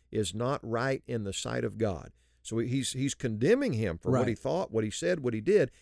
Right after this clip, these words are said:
Speaker 1: And then look at verse twenty-two. "Repent, therefore, of this your wickedness, and pray God if perhaps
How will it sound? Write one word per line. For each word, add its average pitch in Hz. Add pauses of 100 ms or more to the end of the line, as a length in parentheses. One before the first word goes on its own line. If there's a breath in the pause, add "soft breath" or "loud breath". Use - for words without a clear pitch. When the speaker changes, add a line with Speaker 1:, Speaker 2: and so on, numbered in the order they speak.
(140)
Speaker 1:
And 165
then 269
look 277
at 240
verse 220
twenty-two. 202
"Repent, 120
therefore, 117 (460 soft breath)
of 104
this 185
your 147
wickedness, 120
and 127
pray 202
God 165
if 143
perhaps 135